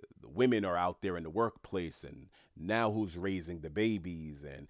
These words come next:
men are from Mars, and women are from Venus, and, and this one may have or may or may not have a penis, and does that make you a man, or does this make you a woman? And if you give birth, oh, yeah, ooh, those conversations, the more time you spend on that,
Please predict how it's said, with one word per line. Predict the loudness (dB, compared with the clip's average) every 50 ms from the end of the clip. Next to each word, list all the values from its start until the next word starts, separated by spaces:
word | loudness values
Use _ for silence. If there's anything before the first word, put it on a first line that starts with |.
| -18 -20 _ -2
men | 2 4 4 4
are | 4 0
from | -2 -6 -4
Mars, | 0 2 4 4 6 4 4 0 -2
and | -8 -8 -4
women | 0 0 2 0 0
are | -2
from | -4 -8 -12 -8
Venus, | -2 2 2 4 4 2 0 -2 -4 -8 -10
and, | -10 -10 -12 -14 -18 _ _ _ _ _ _ -18 -16 -16
and | -12 -4 -2
this | -2 -2 0 -2
one | -2 0 0
may | 0 0 2
have | 2 2 2 0 0
or | -4 -6
may | -2 0 0 0
or | 0 0
may | -2 -4
not | -2 0 2 2 2
have | 2 -2 -2
a | -4 -8
penis, | -4 -2 0 0 2 0 0 -2 -4 -8 -10 -10
and | -10 -10 -12 -14 -18 -20 -20 _ _ -16 -16 -6
does | -2 -2 -2 0 2
that | 2 2 2 2
make | 0 0 0 0 0
you | 0 2
a | 2
man, | 4 4 4 4 4 4 2
or | 0 -4
does | -6 -8 -8 -6
this | -6 -6 -6 -4 -4
make | -2 -2 -2 -2 -2
you | 0 0
a | 0
woman? | 0 0 0 0 2 2 2 2 2 2 0
And | -2 -6
if | -8 -8 -10
you | -8
give | -4 -2 -2 -2 -2 -2
birth, | 0 2 2 2 0 -2 -8 -12 -12 -18 -16 -6
oh, | -2 -2 0
yeah, | 0 0 2 2 2 0 -2 -8 _ _ -2
ooh, | 0 2 2 2 0 0 -4 -10 -16 -20 -20 _ _ _ _ _ _ _ _
those | -6 -6 -6 -6
conversations, | -6 -6 -4 -4 -4 -4 -4 -4 -2 -2 -2 -2 -4 -4 -2
the | -2
more | -2 0 2 2 2 2
time | 0 -2 -4 -4 -2 0 0 0
you | -2 -2 -4 -4
spend | -6 -8 -10 -2 0 2 2 4 4 4 4
on | 4 4 4
that, | 2 4 2 2 0